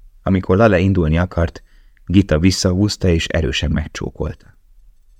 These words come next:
Lale a csókot megszakítva megszólalt. "Lehet, hogy gyakrabban kéne eltűnnöm. Ne merészelj!" csapott a fiú mellére Gita. Aznap éjjel Ivana és Dana elhalmozták Gitát kérdéseikkel,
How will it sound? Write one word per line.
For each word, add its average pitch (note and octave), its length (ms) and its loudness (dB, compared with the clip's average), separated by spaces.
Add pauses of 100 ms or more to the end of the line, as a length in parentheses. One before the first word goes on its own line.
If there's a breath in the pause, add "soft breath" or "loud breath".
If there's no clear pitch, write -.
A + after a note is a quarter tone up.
(280)
Lale F#2 260 4
a D#2 80 2
csókot - 380 -2
megszakítva C#2+ 520 -4
megszólalt. - 760 -8 (1400)
"Lehet, F2 360 2
hogy E2 220 -2
gyakrabban F2 600 2
kéne F#2 300 0
eltűnnöm. D2+ 640 -4 (480 loud breath)
Ne F#2 140 2
merészelj!" F2+ 800 0 (640)
csapott - 400 0
a - 60 -2
fiú D#2+ 240 0
mellére C#2+ 380 -2
Gita. - 500 -12 (1160)
Aznap A2+ 340 2
éjjel G#2 260 4
Ivana F#2 380 2
és F2+ 160 2
Dana F2+ 280 2
elhalmozták D#2 680 0
Gitát D#2+ 340 -4
kérdéseikkel, - 1040 -4